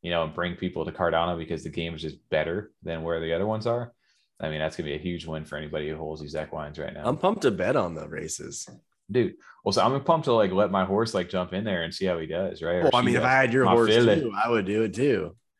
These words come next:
Speaker 1: Bro, I got, did you, you didn't mint on the launch day, did you?
Speaker 2: I did. I got one. I don't have a freaking,
Speaker 1: Oh, yeah.
Speaker 2: what do you have?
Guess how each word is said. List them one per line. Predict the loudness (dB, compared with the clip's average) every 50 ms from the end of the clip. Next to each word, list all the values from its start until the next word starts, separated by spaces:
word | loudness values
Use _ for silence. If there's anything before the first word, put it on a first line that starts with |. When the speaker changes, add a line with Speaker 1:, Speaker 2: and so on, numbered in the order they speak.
| _ _ _
Speaker 1:
Bro, | 0 2 2 2
I | 2 0
got, | -2 -4 -6 -6
did | -4 -4 -2 0
you, | 0 0 0 -2 -2 -2
you | -2 0 0
didn't | 0 0 0 0
mint | 0 0 2 2
on | 2 2 4
the | 2 2 2 0 0 -2 0
launch | 0 0 0 0 -2 -4
day, | -4 -2
did | -2 -2 -4
you? | -4 -6 -6 -8 _ _ _ _
Speaker 2:
I | -2 2
did. | 4 4 2 4
I | 0 0
got | 2 2 2
one. | 2 0
I | 0
don't | 0 0 0 0
have | 0 0 0
a | 0 -2 -2 -4 -6 -10 _ _ _ _ _ _ -8
freaking, | -8 -8 -6 -4 -4
Speaker 1:
Oh, | -2 -2
yeah. | -4 -4
Speaker 2:
what | -8 -10
do | -10 -10
you | -6 -4 -4
have? | -2 -2 -2 -4 -4 -6 -8 -12